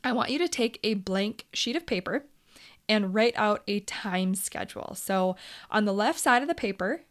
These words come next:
start with the time that you get up. So for instance, if you are somebody that gets up at six A M, then write down six A M at the top, and then underneath that, go seven A M, underneath that, it's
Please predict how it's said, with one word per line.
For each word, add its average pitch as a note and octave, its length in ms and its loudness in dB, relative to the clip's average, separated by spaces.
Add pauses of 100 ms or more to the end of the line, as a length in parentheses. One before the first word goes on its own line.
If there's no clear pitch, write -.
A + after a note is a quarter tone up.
(100)
start - 440 2
with D#4+ 200 -4
the F#4 80 -2
time G#3 440 0
that A3 180 -4
you G3 180 -2
get F#3+ 360 -2 (100)
up. - 380 0 (300)
So G#3 480 4
for G3+ 140 -6
instance, G3+ 300 -4
if G3+ 180 -8
you A3 240 0
are G3 560 0
somebody G3+ 300 -2
that F#3+ 120 -6
gets F#3+ 200 -4
up F3+ 100 -2
at - 120 -8
six - 200 -4
A F3+ 140 0
M, C#4 240 -2 (400)
then G3 320 2
write G3+ 340 0
down F#3+ 500 0
six - 320 -4
A D4 100 4
M A#3+ 200 4
at A#3+ 100 0
the G3+ 80 -4
top, F4 360 2 (340)
and G3+ 160 4
then G3 160 2
underneath F#3 420 -2
that, C#4 360 2
go F#3 140 0
seven C#4+ 400 2
A C#4 140 0
M, C4 360 2
underneath F#3 400 -2
that, A3 280 2
it's - 200 -10